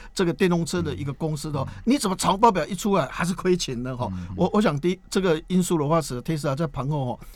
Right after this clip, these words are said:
Speaker 1: 一开始是跌二点三七啦，
Speaker 2: 嗯。
Speaker 1: 哈，那目前可能还是比较弱势一点，哈。那另外的话，
Speaker 2: 特斯拉做车子已经做了十，十年以上了，
Speaker 1: <laughs> 对，对。
Speaker 2: 十年没赚钱。
Speaker 1: 对。
Speaker 2: 那我们台湾有人要做电动车会赚钱吗？
Speaker 1: 对啊，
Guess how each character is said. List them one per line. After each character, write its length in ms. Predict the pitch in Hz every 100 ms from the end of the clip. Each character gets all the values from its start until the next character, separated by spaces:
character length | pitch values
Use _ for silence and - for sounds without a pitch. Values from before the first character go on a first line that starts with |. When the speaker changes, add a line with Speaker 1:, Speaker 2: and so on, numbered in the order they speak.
| -
Speaker 1:
一 60 | 190
开 140 | 175
始 140 | 156 143
是 100 | 147
跌 240 | 147 143
二 100 | 175
点 120 | 139 110
三 220 | 139 135
七 240 | - 131
啦， 180 | 123 80
Speaker 2:
嗯。 40 | 143
Speaker 1:
哈， 160 | 120 - -
那 100 | 202
目 180 | 175 190
前 220 | 180 147
可 140 | 135 120
能 120 | 117
还 80 | 131
是 120 | 156
比 100 | 139
较 80 | 127
弱 220 | 143 135
势 180 | - 131
一 80 | 139
点， 180 | 139 98
哈。 180 | - 113 - - - - -
那 100 | 247
另 180 | 214 254
外 140 | 240
的 100 | 170
话， 120 | 165 202
Speaker 2:
特 100 | 196
斯 140 | 185
拉 140 | 175
做 320 | 170 185 156 135
车 260 | - 143
子 80 | 131
已 40 | 113
经 100 | 113
做 180 | 151
了 60 | 120
十， 280 | - - 117
十 260 | - - 120
年 180 | 127 110
以 240 | 127 -
上 200 | 143 143
了， 60 | 143
Speaker 1:
<laughs> 60 |
对， 160 | 139 120
对。 80 | 110
Speaker 2:
十 260 | - 175
年 140 | 214 160
没 140 | 147
赚 260 | 139 151 120
钱。 320 | - 101 76 - -
Speaker 1:
对。 140 | 156
Speaker 2:
那 140 | 127 180
我 60 |
们 100 | 135
台 180 | 143 143
湾 160 | 147 165
有 100 | 127
人 120 | 110
要 120 | 131 139
做 180 | 156
电 140 | 127 131
动 140 | 120
车 140 | 117 113
会 80 |
赚 180 | 120 123
钱 180 | 98 90
吗？ 140 | 82 95
Speaker 1:
对 140 | 160
啊， 80 | 131